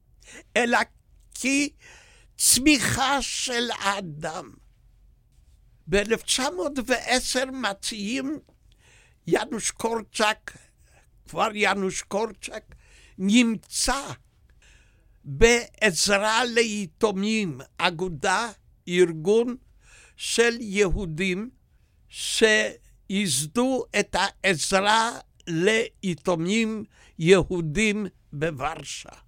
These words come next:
באלף תשע מאות ועשר מציעים, וביניהם מובן קורצ'אק, שמציע שיבנו בית חדש.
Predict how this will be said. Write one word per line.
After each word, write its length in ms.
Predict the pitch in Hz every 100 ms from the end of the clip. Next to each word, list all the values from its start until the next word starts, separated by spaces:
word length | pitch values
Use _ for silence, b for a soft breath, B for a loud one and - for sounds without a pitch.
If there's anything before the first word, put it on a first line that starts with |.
| _ b b b b b
באלף 440 | 143 196 196 208
תשע 280 | - - 262 359
מאות 220 | 294 262 214
ועשר 540 | 233 - 247 - 247
מציעים, 1040 | 247 247 196 - - 175 180 226 262 254 320 _ - _ _ _ -
וביניהם 920 | 156 196 165 214 226 208 - 208 226
מובן 640 | 214 185 147 151 175 190 143 - _ _
קורצ'אק, 800 | 180 190 - - - - _ - _ _ _ _ b b b b b b b
שמציע 880 | - 214 220 220 - - 254 254 226
שיבנו 1000 | - 254 226 233 165 202 233 269 240 190
בית 440 | 208 240 233 -
חדש. 920 | - - 269 - 185 160 - - -